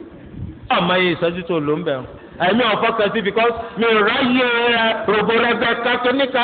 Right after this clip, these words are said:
À, ok, bí rábà robo ni. Bí wà á mọ̀ lónìí, n ta ṣètí lébi tó gbogbo aláwọ̀ ọgbọ̀. Bá sì rí ṣe máa tú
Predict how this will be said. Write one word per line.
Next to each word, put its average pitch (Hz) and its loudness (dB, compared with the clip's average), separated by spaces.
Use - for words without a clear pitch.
À, 202 2
ok, 226 0
bí 208 -4
rábà 180 2
robo 175 0
ni. 175 -2
Bí 214 -2
wà 170 2
á 196 4
mọ̀ 214 2
lónìí, 220 0
n 262 2
ta 302 0
ṣètí 233 0
lébi 277 2
tó 277 2
gbogbo 247 2
aláwọ̀ 233 2
ọgbọ̀. 151 -2
Bá 175 0
sì 156 -4
rí 156 -4
ṣe 165 -4
máa 160 0
tú 147 -8